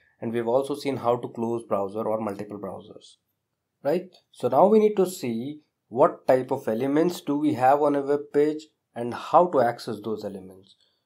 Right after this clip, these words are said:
So anything that is present on a web page, a button or a link or anything, that is known as a web element. And we have these types of elements present on a web-based application or a web page. So the first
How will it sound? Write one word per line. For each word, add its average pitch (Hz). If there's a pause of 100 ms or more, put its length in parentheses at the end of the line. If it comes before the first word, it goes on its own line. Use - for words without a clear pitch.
(100)
So 127 (280)
anything 180
that 120
is 131
present 139
on 117
a 110
web 113
page, 110
a 104
button 107
or 107
a 104
link 113
or 104
anything, 127
that 120
is 151
known 117
as 107
a 113
web 107
element. 95 (240)
And 120
we 127
have 156 (100)
these 196 (220)
types 139
of 131
elements 131
present 117
on 107
a 107
web-based 107
application 113
or 113
a 104
web 101
page. - (400)
So 151
the 151
first 214